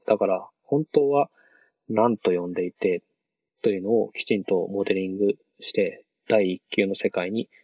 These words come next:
引っ張っていきましょうという話です。で、その上で、その実装として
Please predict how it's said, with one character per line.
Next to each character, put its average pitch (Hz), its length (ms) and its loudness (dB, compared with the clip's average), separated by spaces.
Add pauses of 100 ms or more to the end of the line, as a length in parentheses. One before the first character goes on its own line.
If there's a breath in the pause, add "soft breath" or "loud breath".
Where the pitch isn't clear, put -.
(180 soft breath)
引 - 60 -8
っ - 80 -16
張 - 80 -2
っ - 20 -20
て - 80 -12
い - 40 -20
き - 100 -14
ま 80 100 -12
し - 100 -8
ょ - 40 -8
う - 40 -12
と - 80 -10
い 90 40 -14
う - 0 -
話 92 220 -16
で - 80 -16
す。 - 140 -12 (520)
で、 110 260 0
そ - 300 -4
の 170 140 2
上 160 160 4
で、 147 260 0 (320)
そ - 160 0
の 123 100 4
実 - 260 0
装 160 220 2
と 156 140 2
し - 100 -10
て - 320 0